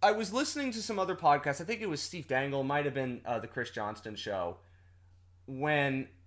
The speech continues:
I listened to what they were saying.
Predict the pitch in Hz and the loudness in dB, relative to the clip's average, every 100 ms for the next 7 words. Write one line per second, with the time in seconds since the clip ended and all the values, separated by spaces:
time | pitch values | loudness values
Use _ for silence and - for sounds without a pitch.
0 | - 143 147 143 147 208 - 220 185 156 | 0 2 4 2 0 -2 -2 -4 -4 -8
1 | - - 143 131 123 117 - 135 143 127 | -8 -4 -2 0 -2 -6 -6 0 0 0
2 | 143 147 127 123 151 117 98 | 0 0 -2 -4 -4 -4 -6